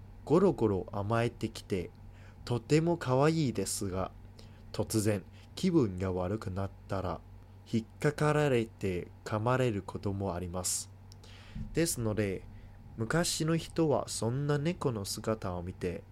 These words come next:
猫はそういう二面性を持つのを知って、猫をかぶるを本性を隠して、おとなしそうに見せることと例えました。皆さんは普段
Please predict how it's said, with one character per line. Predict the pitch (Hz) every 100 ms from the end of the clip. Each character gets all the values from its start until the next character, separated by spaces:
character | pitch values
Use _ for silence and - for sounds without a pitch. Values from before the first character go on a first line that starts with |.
| - - - - - -
猫 | 175 -
は | 120
そ | 90 - 117
う | 123
い | 127
う | 131
二 | 107
面 | 98 120 127 123
性 | - 123 123
を | 120 117
持 | 113 139
つ | - 104
の | 90 85 98
を |
知 | 117 -
っ |
て、 | - - 98 87 - - - - - - - -
猫 | 160 - 127
を | 104
か | - 92
ぶ | 98
る | 98 90 - - - -
を | 165 - -
本 | 170 165
性 | 123 98
を | 92
隠 | - 98 110
し | 101 -
て、 | - 92 - - - -
お | 113
と | 139
な | 135 160
し | 156 -
そ | - 156 131 101
う |
に | 92 92
見 | 90 95
せ | - 113
る | 104
こ | 85 98
と | - - - - - -
と | - - - - - -
例 | 107 113
え | 107
ま | 98
し | 95 -
た。 | 92 - - - - - - - -
皆 | 160 220
さ | 175
ん | 101
は | 92 -
普 | -
段 | 131 101